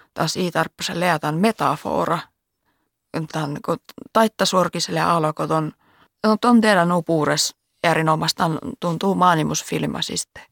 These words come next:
Tät aatoltaan ki-, kaatsaltaan lähti, jos mun alkaa kietahalla touti merkkaan tän kolonialisma vaikuhuusa ehti min almokiit. Kovitanko mun tän, ö, lä-, lääkö mun rolla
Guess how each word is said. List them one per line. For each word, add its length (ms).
Tät 160
aatoltaan 540
ki-, 180
kaatsaltaan 640
lähti, 380
jos 120
mun 160
alkaa 320
kietahalla 640
touti 280
merkkaan 500
tän 280
kolonialisma 960
vaikuhuusa 680
ehti 280
min 180
almokiit. 560
Kovitanko 640
mun 200
tän, 260
ö, 360
lä-, 260
lääkö 320
mun 540
rolla 600